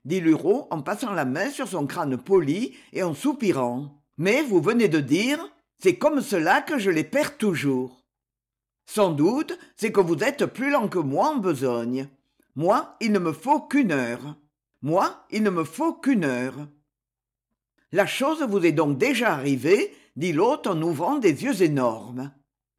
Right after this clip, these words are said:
C'est la cinquième ou sixième fois. Parallaxis, Asclépios, catacrésis.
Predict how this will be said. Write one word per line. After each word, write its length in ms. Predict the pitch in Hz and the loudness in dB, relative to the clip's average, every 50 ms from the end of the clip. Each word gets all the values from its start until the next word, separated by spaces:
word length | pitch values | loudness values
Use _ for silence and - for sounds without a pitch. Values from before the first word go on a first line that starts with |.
| _ _ _ _ _ _ _ _ _ _ _ _ _ _ | _ _ _ _ _ _ _ _ _ _ _ _ _ _
C'est 140 | - 190 | 0 2
la 160 | 190 175 156 - | 2 2 2 0
cinquième 580 | - 269 277 247 208 - 190 220 269 320 330 | 0 0 2 0 0 2 2 2 2 2 0
ou 80 | 214 165 | 0 -2
sixième 500 | - - 247 285 277 311 302 269 208 170 | -2 0 -2 0 2 2 0 2 0 -2
fois. 580 | - - - 131 123 113 107 131 - _ _ _ _ _ _ _ _ _ _ _ - | -2 -4 -2 0 0 0 0 -4 -10 _ _ _ _ _ _ _ _ _ _ _ -4
Parallaxis, 960 | - 269 269 240 202 180 156 127 - - - 165 202 233 285 392 - - _ _ _ - | -2 -2 0 2 2 2 0 0 -4 -8 -4 -4 -2 0 0 -2 -2 -4 _ _ _ 0
Asclépios, 840 | 247 269 262 - - 175 156 - - 156 175 208 233 294 311 - - _ _ _ _ _ - | 0 0 0 -2 -2 -2 -2 0 0 2 2 2 2 0 -6 -8 -18 _ _ _ _ _ -4
catacrésis. 1120 | - - - - 311 - - 214 214 180 147 123 131 131 131 143 147 - - - - | -4 -2 0 0 0 0 0 0 0 0 0 0 0 0 0 -2 -4 -10 -18 -20 -20